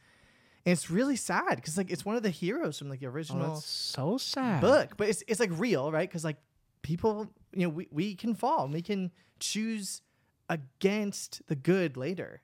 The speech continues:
Speaker 1: even if we're a hero for a while. Like,
Speaker 2: Wow.
Speaker 1: it's so real, right? And so it makes me, I think that's part of it, is, like, Wanda is one of my <laughs> favorite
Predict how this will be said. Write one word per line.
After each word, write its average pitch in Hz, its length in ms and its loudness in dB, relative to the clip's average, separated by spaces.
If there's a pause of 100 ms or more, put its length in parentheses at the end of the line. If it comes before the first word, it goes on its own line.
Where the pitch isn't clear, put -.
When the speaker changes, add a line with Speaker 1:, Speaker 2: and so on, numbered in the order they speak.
Speaker 1:
even 175 160 2
if 180 120 -2
we're 175 160 2
a 147 40 -2
hero 139 500 0 (240)
for 151 140 4
a 135 60 4
while. 131 420 -6 (220)
Like, 113 180 -4
Speaker 2:
Wow. 151 60 -2
Speaker 1:
it's - 180 -4
so 196 180 4
real, 165 280 2
right? 143 260 -6 (480)
And 170 80 4
so 180 300 8 (200)
it 185 60 6
makes 202 240 4
me, 202 80 4 (180)
I 175 60 2
think 208 180 0
that's - 240 -2
part 160 160 0
of 139 80 0
it, 120 80 -2
is, 135 100 -6
like, - 160 -8
Wanda 160 280 0
is 147 120 -2
one 139 100 -4
of 143 40 -6
my 123 100 -6
<laughs> - 120 -18
favorite 147 580 0